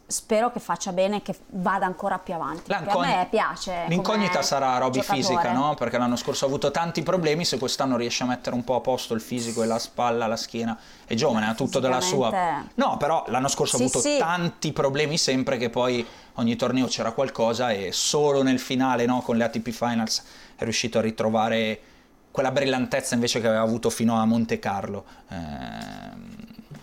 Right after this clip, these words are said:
Speaker 2: direi. Eh, Jacopo,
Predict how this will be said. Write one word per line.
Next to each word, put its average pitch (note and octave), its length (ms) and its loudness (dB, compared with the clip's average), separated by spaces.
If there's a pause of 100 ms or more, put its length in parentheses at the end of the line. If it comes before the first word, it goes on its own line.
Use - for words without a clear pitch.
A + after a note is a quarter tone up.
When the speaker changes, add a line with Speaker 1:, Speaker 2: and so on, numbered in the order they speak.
(360)
Speaker 2:
direi. F#2+ 480 -6 (440)
Eh, A#2+ 300 2
Jacopo, C3 680 2